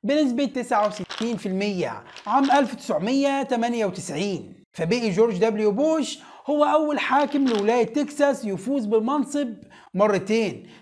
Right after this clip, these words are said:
فزادت شهرته في الولايات المتحدة الأمريكية والناس عرفته أكتر، وده اللي شجعه إنه يرشح نفسه لمنصب رئيس الولايات المتحدة الأمريكية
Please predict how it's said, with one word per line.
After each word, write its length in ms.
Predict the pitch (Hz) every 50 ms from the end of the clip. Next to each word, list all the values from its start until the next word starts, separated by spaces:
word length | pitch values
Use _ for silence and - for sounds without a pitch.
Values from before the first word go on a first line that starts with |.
| _
فزادت 460 | - 202 196 180 196 233 240 240 220 233
شهرته 520 | - 170 156 165 214 233 - 233 233 226
في 100 | 185 -
الولايات 440 | 190 165 160 160 170 202 214 202 214
المتحدة 420 | 202 185 180 185 220 185 185 208
الأمريكية 680 | 196 190 190 190 247 285 285 285 294 294 294 285 269 - - - - - _
والناس 540 | 240 285 294 285 269 277 277 285 277 240 -
عرفته 580 | - 247 233 208 - - 254 240 254 247 240 226
أكتر، 540 | - 226 220 - - - 160 123 - - - - -
وده 200 | 135 151 156 185
اللي 140 | 202 208 185
شجعه 680 | - 185 175 175 180 262 277 269 285 294 294 294 285 294 - - - - - 349 339
إنه 220 | 349 339 320 302
يرشح 480 | 277 277 285 277 - - 262 - - 220
نفسه 340 | 233 262 220 - - 254
لمنصب 680 | 262 269 262 247 220 190 202 240 233 - - 240 220 196
رئيس 440 | 196 - 139 165 214 240 226 - 233
الولايات 580 | 214 196 185 175 175 180 196 214 226 220 220
المتحدة 480 | 220 185 170 160 170 226 190 190 190 202
الأمريكية 680 | 196 190 202 190 196 302 320 320 320 311 311 311 294